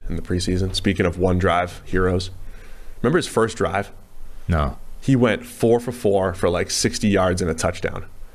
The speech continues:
Speaker 1: First ever preseason drive.
Speaker 2: God, I hope the tweets are still out there.
Speaker 1: Oh, they're out there.
Speaker 2: The victory lap ones.
Speaker 1: Look for hashtag the list. Remember that, uh,
Speaker 2: <laughs> Yes.
Speaker 1: Chris?
Speaker 2: It was his Chris Brockman, is his
Speaker 1: Chris
Speaker 2: name?
Speaker 1: Law,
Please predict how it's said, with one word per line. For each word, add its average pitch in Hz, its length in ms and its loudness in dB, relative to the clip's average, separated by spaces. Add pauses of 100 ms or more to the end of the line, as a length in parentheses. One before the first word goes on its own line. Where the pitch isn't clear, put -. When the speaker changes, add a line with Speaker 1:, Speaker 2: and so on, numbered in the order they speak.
(200)
Speaker 1:
First 127 420 0
ever 101 180 2
preseason 90 540 0
drive. - 340 -2 (400)
Speaker 2:
God, 85 180 -2
I 82 60 0
hope 110 220 2
the 104 80 0
tweets 90 300 0
are 80 60 -4
still 78 220 0
out 71 220 0
there. 76 220 0
Speaker 1:
Oh, 131 100 6
they're 123 180 2
out 107 180 0
there. - 100 -4
Speaker 2:
The 113 100 2
victory 101 360 0
lap 95 240 2
ones. 107 120 4
Speaker 1:
Look 156 120 4
for 175 160 2
hashtag 131 500 -2
the 101 80 4
list. 101 380 2
Remember 104 220 4
that, 110 300 0
uh, 104 80 4
Speaker 2:
<laughs> 143 140 2
Yes. 139 220 -2
Speaker 1:
Chris? 120 260 0 (280)
Speaker 2:
It - 40 -2
was 123 120 4
his 113 140 2
Chris - 220 2
Brockman, 113 460 2
is 107 80 2
his 113 100 4
Speaker 1:
Chris 120 140 4
Speaker 2:
name? 120 100 2
Speaker 1:
Law, 98 320 4